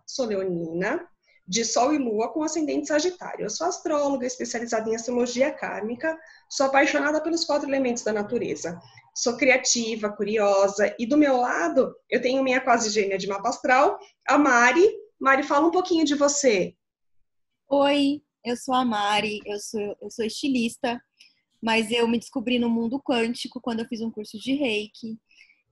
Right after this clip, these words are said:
Speaker 2: E aí eu fui estudar Theta Healing, eu me apaixonei. Então eu sou Theta Healing, eu sou canceriana, com ascendente sagitário, lua escorpião. Ou seja, eu sou,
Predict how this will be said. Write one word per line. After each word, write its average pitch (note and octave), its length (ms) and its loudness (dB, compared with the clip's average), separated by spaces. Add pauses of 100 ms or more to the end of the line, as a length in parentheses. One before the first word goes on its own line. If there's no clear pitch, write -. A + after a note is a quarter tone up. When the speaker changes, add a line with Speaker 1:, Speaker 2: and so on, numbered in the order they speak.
Speaker 2:
E A#3+ 220 2
aí A#3+ 140 6
eu B3+ 80 6
fui C4+ 120 -2
estudar A#3 320 0
Theta A#3+ 260 -4
Healing, C4+ 600 2
eu A3+ 100 -2
me A3+ 80 2
apaixonei. A#3+ 840 0 (160)
Então A3+ 220 -6
eu A3+ 60 -4
sou A#3 180 -6
Theta C4+ 260 -6
Healing, C4+ 460 -2 (120)
eu C4+ 80 2
sou C#4 140 0
canceriana, D#4 1040 2 (340)
com C4+ 80 -2
ascendente C4 500 0
sagitário, C4 800 0
lua C4 160 0
escorpião. B3+ 880 -2 (300)
Ou C4 160 4
seja, A3+ 580 4
eu A3+ 160 0
sou, D#4 1120 2